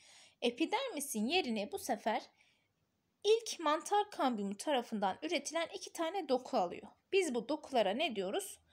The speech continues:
Ee, feloderm diyoruz arkadaşlar. Dokulardan bir tanesi felodermdir. Bu, e, feloderm dediğimiz yapı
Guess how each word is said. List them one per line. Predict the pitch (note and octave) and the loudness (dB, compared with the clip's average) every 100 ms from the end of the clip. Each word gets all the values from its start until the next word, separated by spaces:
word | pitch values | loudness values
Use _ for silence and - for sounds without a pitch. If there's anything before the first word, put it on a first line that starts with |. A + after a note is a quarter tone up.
| _ - - - | _ -20 -12 2
Ee, | A3+ G#3 G3+ G3+ - - _ - - | 6 6 6 4 2 -8 _ -20 -20
feloderm | - C#4 C4+ D4 F4+ F#4+ C4+ | 0 2 4 8 8 6 2
diyoruz | G3 G3 F#3+ | -2 -4 2
arkadaşlar. | F3+ F3 F#3 F3 - F3+ F3 G3 | 2 2 -2 -2 -2 -2 -2 0
Dokulardan | G#3 - G#3 G3 G#3 A#3 | -4 2 2 4 2 0
bir | - | -4
tanesi | B3 G3+ G#3+ G4+ | -2 -2 -2 -4
felodermdir. | - C#4 A#3 G#3 G#3+ F#3 F3+ - - - - - | -2 0 2 2 2 0 -4 -6 -8 -20 -20 4
Bu, | G#4+ A#4 - B3 | 4 4 0 6
e, | A3+ G3+ G#3 G3+ - | 6 8 6 4 -2
feloderm | - - F4 G4 F#4 D#4+ A#3+ | -8 2 4 6 6 6 4
dediğimiz | A3+ G#3 G3+ F3+ F#3+ | 0 0 -2 -4 2
yapı | D4+ D4 C4 G#3 - | 4 4 2 0 -2